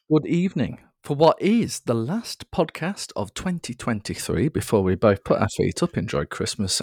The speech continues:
and the New Year. But of course, up until that point, we have been quite busy. You've been doing numerous events, and the most recent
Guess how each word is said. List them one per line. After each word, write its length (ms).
and 260
the 120
New 220
Year. 460
But 60
of 120
course, 560
up 200
until 480
that 280
point, 380
we 140
have 220
been 280
quite 320
busy. 320
You've 140
been 160
doing 240
numerous 320
events, 640
and 260
the 40
most 280
recent 640